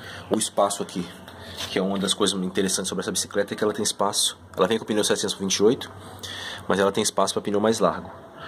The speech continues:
Aqui atrás, essa é uma chave Allen de oitenta milímetros. Chave de oitenta milímetros passa numa boa. Sobra um milímetrozinho ainda. Então, em teoria, cabe pneu até setecentos por trinta e cinco e sobra um milímetro, um ou dois milímetros.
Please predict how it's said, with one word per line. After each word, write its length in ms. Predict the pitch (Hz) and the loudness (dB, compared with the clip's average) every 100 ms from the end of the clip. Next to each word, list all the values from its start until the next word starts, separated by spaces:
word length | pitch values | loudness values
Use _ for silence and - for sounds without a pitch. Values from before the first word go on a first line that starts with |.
| - - | -12 -4
Aqui 240 | - 98 127 | -2 2 4
atrás, 640 | 117 - 120 101 - - - - - | 4 4 2 2 0 -2 -6 -16 -12
essa 180 | - - | -4 2
é 40 | 98 | 4
uma 40 | |
chave 280 | - 101 98 | 4 4 4
Allen 160 | 92 | 2
de 80 | 92 | 2
oitenta 260 | 92 107 104 | 2 0 0
milímetros. 720 | 92 110 104 - - - - - - - - - - - - | 2 2 2 0 -2 -2 -4 -16 -18 -18 -16 -14 -12 -10 0
Chave 200 | - 95 | 2 4
de 80 | 98 | 4
oitenta 220 | 107 107 | 4 2
milímetros 340 | 98 101 107 | 4 4 2
passa 340 | - 98 104 101 | 2 2 2 0
numa 160 | 110 | -2
boa. 400 | 104 85 90 - - - - - - - - - - - - - - - - - - - - - - - - - - - | 0 0 -2 -8 -20 -20 -20 -20 -18 -16 -16 -16 -18 -18 -18 -18 -18 -18 -18 -16 -16 -16 -18 -18 -16 -18 -18 -18 -16 -8
Sobra 320 | 92 - 92 107 | 0 4 4 4
um 40 | |
milímetrozinho 640 | 107 101 101 101 95 98 95 | 2 4 2 2 0 2 2
ainda. 260 | 87 85 - - - - - - - - - | 0 -2 -10 -16 -14 -12 -12 -12 -12 -10 -4
Então, 340 | 95 104 104 | 0 2 2
em 60 | 107 | 2
teoria, 340 | 120 107 104 | 2 4 4
cabe 240 | 110 110 - | 2 0 0
pneu 240 | 110 104 | 2 2
até 180 | 104 117 | 4 4
setecentos 380 | 120 123 - 120 | 4 2 2 0
por 80 | 120 | -2
trinta 220 | 117 120 | -4 0
e 40 | |
cinco 320 | - 113 117 | 0 0 -2
e 40 | 127 | 2
sobra 280 | - 120 117 | 4 6 6
um 80 | |
milímetro, 540 | 123 117 95 92 - - | 4 4 4 2 -2 0
um 120 | 107 | 4
ou 60 | 107 | 6
dois 180 | 104 104 | 4 4
milímetros. 640 | 98 87 85 - - | 2 0 0 -2 -4